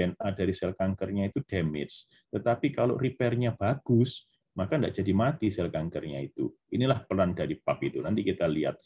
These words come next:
Nah, kemudian bila diinhibisi, dihambat pap-nya ini, maka ini akan memprevent cancer itu dari repairing,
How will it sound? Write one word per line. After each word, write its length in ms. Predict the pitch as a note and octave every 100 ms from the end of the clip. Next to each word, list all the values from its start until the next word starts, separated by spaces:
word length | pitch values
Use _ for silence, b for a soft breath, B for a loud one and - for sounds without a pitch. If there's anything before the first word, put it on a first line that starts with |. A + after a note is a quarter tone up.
| b -
Nah, 160 | A#2 F#2+
kemudian 480 | A#2 B2 A2+ D#3+ D#3+
bila 240 | A#2+ A#2
diinhibisi, 960 | A2 A2+ - G#2+ A2 G2 G3+ G3+ B2 G2+
dihambat 480 | G2 G2+ G#2 G2+
pap-nya 320 | - G2+ - -
ini, 400 | F3 E3+ C3+ C#3 B B -
maka 400 | E2+ E2 A2+ A#2
ini 160 | A#2
akan 320 | G#2+ G2+ G2+ F#2
memprevent 480 | F#2 G2+ F#2+ G2
cancer 480 | G2 F2 E2+ - G2
itu 160 | F2+ -
dari 320 | - G2 G2+
repairing, 560 | A#2 A#2+ B2+ B2 G#2+